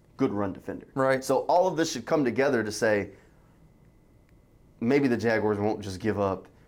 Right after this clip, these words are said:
Speaker 1: a hundred yards a, a game and
Speaker 2: Mm-hmm.
Speaker 1: just let teams run the ball down their throat anymore. That, that would be a step in the
Speaker 2: Right.
Speaker 1: right direction.
Speaker 2: I think so, and, uh, it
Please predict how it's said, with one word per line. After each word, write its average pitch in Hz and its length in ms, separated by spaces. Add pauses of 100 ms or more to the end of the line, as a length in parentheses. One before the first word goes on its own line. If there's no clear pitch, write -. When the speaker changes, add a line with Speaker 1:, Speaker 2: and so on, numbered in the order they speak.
(140)
Speaker 1:
a 107 80
hundred 107 300
yards 101 280
a, 98 160
a 101 80
game 98 340
and 127 180
Speaker 2:
Mm-hmm. 135 80
Speaker 1:
just 170 180
let 104 200
teams 101 260
run 95 140
the 92 60
ball 92 220
down 90 180
their 80 100
throat 95 240
anymore. 80 320 (760)
That, 156 240
that 139 140
would 123 100
be 123 100
a 104 40
step - 440
in 101 80
the 117 60
Speaker 2:
Right. 117 140
Speaker 1:
right 113 100
direction. - 420 (220)
Speaker 2:
I 135 100
think 247 220
so, 190 240
and, 143 400
uh, 131 220
it 127 120